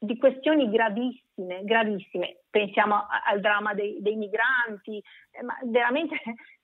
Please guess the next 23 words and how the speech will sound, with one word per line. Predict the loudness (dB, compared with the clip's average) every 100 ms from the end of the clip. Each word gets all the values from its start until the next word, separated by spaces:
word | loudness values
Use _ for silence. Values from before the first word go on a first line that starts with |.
| -2
abbiamo | 2 2 2 0 -2
una | -2 0
molteplicità | 0 0 -2 -2 -4 -4 -6 -2 0 2 0 -2
di, | -10 -12 -12
di | -10 -6
questioni | -2 -2 -4 -4 -2 -2 -4
enormi | -4 0 0 0 -2 -4
che | -4
gravano | 0 0 0 -4 -10
su | -10 -6
di | -4
noi, | -2 0 0
il |
cambiamento | 0 0 0 0 -2 -4
climatico. | -4 -2 0 0 -2 -8 -8 -4
Allora, | -4 -2 -2 -4 -8 -20 _ _
di | 0 0
fronte | 2 2 2
a | 2
tutto | -2 -2 -4
questo, | 2 4 4 -2 -14 _ _ -2 2 0 -2 -12 -20 -4
almeno | 0 2 4 4 6 4 0 -4 -2
salvaguardiamo | 0 2 0 2 2 0 0 0 2 0 -4 -4 -6